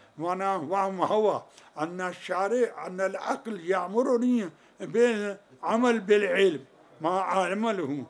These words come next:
أرتب الأثر عليه، والشارع أمرني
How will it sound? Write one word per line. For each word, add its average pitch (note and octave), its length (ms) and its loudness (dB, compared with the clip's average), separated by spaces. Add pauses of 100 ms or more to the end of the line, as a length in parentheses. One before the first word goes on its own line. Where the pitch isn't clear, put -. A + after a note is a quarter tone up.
(260)
أرتب A#3 540 2
الأثر A3 460 0
عليه، G3 420 -2 (380)
والشارع F#3 760 0 (280)
أمرني A3 1000 6